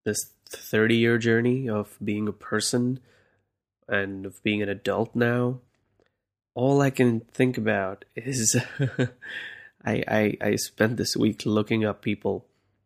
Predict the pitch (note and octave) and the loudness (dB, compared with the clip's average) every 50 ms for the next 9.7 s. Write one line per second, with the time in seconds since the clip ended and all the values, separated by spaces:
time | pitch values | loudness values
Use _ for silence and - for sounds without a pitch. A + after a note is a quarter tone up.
0 | _ _ _ _ _ _ _ _ _ _ _ - - A2 G#2+ A2+ G#2+ G#2 G#2+ G#2 | _ _ _ _ _ _ _ _ _ _ _ -2 -2 0 2 2 2 2 2 0
1 | - - A2 G#2+ G#2 A2+ - G#2+ G#2 - - - - - - _ _ _ _ _ | -2 0 0 0 0 2 0 0 0 0 -2 -4 -4 -6 -20 _ _ _ _ _
2 | - - G#2+ G#2 G#2+ A2 A2 A2 G#2+ A2 G#2 G#2+ G#2+ G#2 G#2 G#2 G#2 G#2 G2+ G2+ | -8 -4 0 2 4 6 6 6 6 4 4 2 0 0 0 0 -2 -2 -2 -4
3 | G2 G2 G2+ - - - G2+ G2+ G2+ F#2+ G2+ G2 F#2+ F#2+ F#2+ F#2+ - - - G2+ | -4 -6 -8 -8 -4 -4 -2 0 0 0 0 -2 -2 -2 -4 -6 -8 -8 -6 -4
4 | G2 G2+ G2+ G2 G2 G2+ - _ _ _ _ _ _ _ _ _ _ _ _ _ | -4 -2 -4 -4 -6 -8 -10 _ _ _ _ _ _ _ _ _ _ _ _ _
5 | _ _ _ _ _ _ _ _ _ _ _ _ _ _ _ _ _ _ - - | _ _ _ _ _ _ _ _ _ _ _ _ _ _ _ _ _ _ -2 0
6 | C3+ C3+ - - - D3+ B2 A2 A2 G#2+ - - A#2+ G#2+ - - G#2+ G#2+ - - | 0 0 0 -2 0 2 2 2 2 -2 0 0 0 0 0 0 -2 -2 0 0
7 | G#2 G2+ - - G2+ F#2+ - - - _ _ _ _ _ _ _ _ _ _ _ | -2 -2 -2 -4 -4 -4 -6 -10 -16 _ _ _ _ _ _ _ _ _ _ _
8 | _ _ _ _ _ _ _ _ _ _ _ _ _ _ _ - A#2+ A2+ A2+ A2+ | _ _ _ _ _ _ _ _ _ _ _ _ _ _ _ -10 -8 -6 -4 -2
9 | A2+ A2 G#2+ A2 A2 A2 G#2+ A2+ A2 A2 A2 G#2+ G#2+ A#2+ | -2 -2 -2 -2 -2 -4 -2 -2 -2 -2 -2 -4 -6 -8